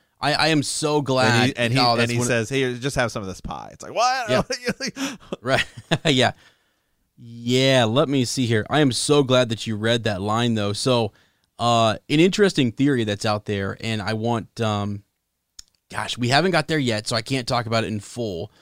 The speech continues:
Speaker 1: but there is something that seems to be guiding, or I don't know what it is, intuition or whatever, that Elias is, is, um,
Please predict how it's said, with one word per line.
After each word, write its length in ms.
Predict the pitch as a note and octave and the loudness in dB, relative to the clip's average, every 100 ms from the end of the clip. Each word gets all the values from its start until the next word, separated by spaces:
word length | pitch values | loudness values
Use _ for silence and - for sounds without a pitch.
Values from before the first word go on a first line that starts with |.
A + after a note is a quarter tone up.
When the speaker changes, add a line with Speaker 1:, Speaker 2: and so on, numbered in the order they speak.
| _ _ _ | _ _ _
Speaker 1:
but 260 | B2 B2 A#2 | -2 -2 0
there 160 | C3+ - | -2 0
is 240 | D#3 D#3+ | 0 0
something 720 | - C#3 C#3 C#3 C3+ C3 B2 - | 0 -2 0 0 2 0 -2 -4
that 280 | A#2+ A2+ - | -6 -6 -6
seems 340 | - C#3 B2+ | -2 -2 -2
to 100 | C#3+ | -4
be 260 | B2+ A#2 G2+ | -4 -4 -6
guiding, 520 | A2+ G#2 A#2 C3 D3 D3 | -6 -2 -2 0 -2 -2
or 280 | B2+ A#2+ - | 0 0 0
I 80 | C#3 | 0
don't 100 | E3+ | 2
know 60 | A#2 | 2
what 160 | C3 | 2
it 80 | A2+ | 2
is, 200 | G2+ - | -2 -2
intuition 520 | B2+ B2 A2+ C#3+ - E3 | -4 -2 -2 0 0 -2
or 60 | |
whatever, 320 | D#3 E3+ E3+ | 0 0 -2
that 180 | C3+ A#2 - | -2 -2 -2
Elias 540 | G#2+ G#2+ A#2+ B2+ - | -2 0 2 0 -2
is, 200 | G#2+ G2 - | -4 -6 -6
is, 280 | A2 G2+ | -6 -4
um, 360 | G2+ G2 F#2+ | -4 -4 -4